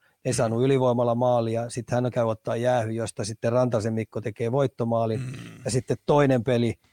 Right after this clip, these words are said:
Speaker 1: niin niillä ei ollut sit palahiventäkään.
Speaker 2: No joo, siinä
Speaker 1: Nää
Speaker 2: ei
Speaker 1: isot
Speaker 2: ollut.
Speaker 1: pojat, nää, kato, kehon kielestä näki, että ne alistettiin ihan täysin.
Speaker 2: Mm.
Speaker 1: Ja sehän oli niinku Kolumbuksen kannalta oikein se paha, että otti pakkasta miinus kolme ja, ö, Colorado isot pojat otti mi-,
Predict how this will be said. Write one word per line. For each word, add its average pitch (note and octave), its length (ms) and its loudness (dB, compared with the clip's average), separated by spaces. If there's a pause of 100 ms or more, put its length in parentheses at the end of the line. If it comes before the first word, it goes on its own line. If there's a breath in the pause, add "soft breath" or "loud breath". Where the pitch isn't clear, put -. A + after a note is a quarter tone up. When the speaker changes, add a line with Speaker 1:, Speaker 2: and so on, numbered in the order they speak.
(220 soft breath)
Speaker 1:
niin C3+ 140 -2
niillä D3 240 4
ei A#2+ 120 4
ollut A#2 200 0
sit - 180 -6 (140)
palahiventäkään. A2+ 1000 -2
Speaker 2:
No G2+ 100 -8
joo, A#2+ 160 -6
siinä A#2 160 -2
Speaker 1:
Nää B2+ 60 2
Speaker 2:
ei C3+ 60 2
Speaker 1:
isot D#3 200 2
Speaker 2:
ollut. - 80 -20
Speaker 1:
pojat, C3 320 0
nää, B2+ 200 0 (160)
kato, B2+ 240 0 (280)
kehon F3+ 380 4
kielestä B2 500 0
näki, B2+ 360 -2
että A2 200 -8
ne A#2 60 0
alistettiin A2+ 720 -4
ihan G#2+ 240 -4
täysin. G2+ 380 -10 (100)
Speaker 2:
Mm. F#2 160 -14
Speaker 1:
Ja - 60 -6
sehän C#3+ 200 2
oli D#3 120 2
niinku C#3 180 0
Kolumbuksen C3 540 0
kannalta A2+ 340 -2
oikein A2 200 -6
se A2+ 80 -4
paha, A2+ 300 0
että A2 180 -6
otti A2+ 320 -10 (440)
pakkasta B2+ 500 0
miinus A#2 300 0
kolme A#2+ 440 -2 (540)
ja, A#2+ 300 -2
ö, B2+ 840 -8
Colorado B2 420 0
isot A#2+ 340 0
pojat A2 260 -2
otti A2+ 240 -6
mi-, A#2+ 160 -4